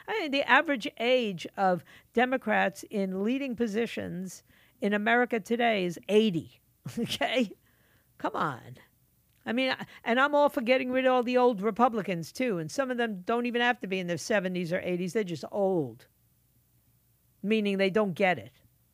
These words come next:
They're not part of this experience that the rest of us are having. You know, I'll never forget during a Bush administration, the first Bush administration, when,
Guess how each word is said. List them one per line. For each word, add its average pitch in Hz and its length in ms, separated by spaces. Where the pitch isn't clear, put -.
They're 202 100
not 214 240
part 202 300
of 180 80
this 175 240
experience 180 720
that 180 140
the 175 100
rest 185 260
of 170 100
us 156 200
are 160 80
having. 160 400
You 196 60
know, 190 40
I'll 185 80
never 247 220
forget 214 400
during 175 280
a 165 60
Bush 220 320
administration, 190 800
the 175 60
first 226 340
Bush 175 220
administration, 160 800
when, 156 240